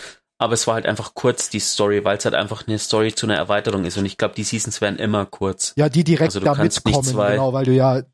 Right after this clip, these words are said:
Speaker 2: du hast ja
Speaker 1: Genau.
Speaker 2: schon so viel Story im Witch Queen, das stimmt. Aber deswegen
Speaker 1: Also
Speaker 2: können wir uns
Speaker 1: es ist
Speaker 2: auch
Speaker 1: halt
Speaker 2: auf,
Speaker 1: irgendwie eins.
Speaker 2: deswegen können wir uns auch auf mehr Story im nächsten, in der nächsten Season freuen, weil da gibt's nix anderes drumrum.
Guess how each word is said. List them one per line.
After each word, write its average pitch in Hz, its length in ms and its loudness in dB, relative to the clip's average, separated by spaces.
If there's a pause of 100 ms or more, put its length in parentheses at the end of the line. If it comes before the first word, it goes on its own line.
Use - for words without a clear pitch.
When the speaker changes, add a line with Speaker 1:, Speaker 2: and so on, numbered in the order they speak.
Speaker 2:
du 135 100 2
hast 143 120 0
ja - 120 0
Speaker 1:
Genau. 131 40 2
Speaker 2:
schon 127 200 -2
so 127 140 -4
viel 127 240 -2
Story 123 400 -2
im 120 240 -4
Witch 131 200 -2
Queen, 110 360 -6
das 113 100 -8
stimmt. 117 320 -8 (640)
Aber 170 300 2
deswegen 151 400 0
Speaker 1:
Also 160 100 2
Speaker 2:
können 160 120 2
wir 165 40 4
uns 117 120 2
Speaker 1:
es - 60 2
ist 127 80 2
Speaker 2:
auch 139 40 4
Speaker 1:
halt 131 140 2
Speaker 2:
auf, 135 40 4
Speaker 1:
irgendwie 117 280 0
eins. 101 280 0
Speaker 2:
deswegen 147 160 0
können 143 180 2
wir 147 40 2
uns 151 140 2
auch 131 100 4
auf 135 160 -2
mehr 135 260 4
Story 135 360 0
im 131 160 -8
nächsten, 123 580 -4
in 120 140 -8
der 120 100 -2
nächsten 123 320 -2
Season 123 280 -6
freuen, 131 360 0
weil 120 120 0
da 113 140 -2
gibt's 117 240 -8
nix 120 220 -2
anderes 110 320 -10
drumrum. 110 320 -6